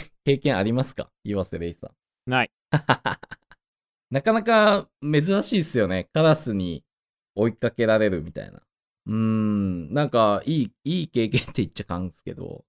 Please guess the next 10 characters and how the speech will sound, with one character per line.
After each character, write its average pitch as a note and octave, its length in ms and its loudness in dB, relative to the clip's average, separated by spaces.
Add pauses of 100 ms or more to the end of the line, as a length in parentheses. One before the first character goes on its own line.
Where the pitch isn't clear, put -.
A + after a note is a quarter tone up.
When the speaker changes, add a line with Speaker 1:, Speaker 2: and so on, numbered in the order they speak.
(140)
Speaker 1:
そ F2 100 -12
ん F2+ 140 -10
な。 E2+ 160 -14 (460)
確 - 200 -2
か B2+ 100 4
に、 A#2 500 -2 (440)
ま G#2 120 0
あ、 - 20 0
僕 G#2 280 -4
も E3+ 380 2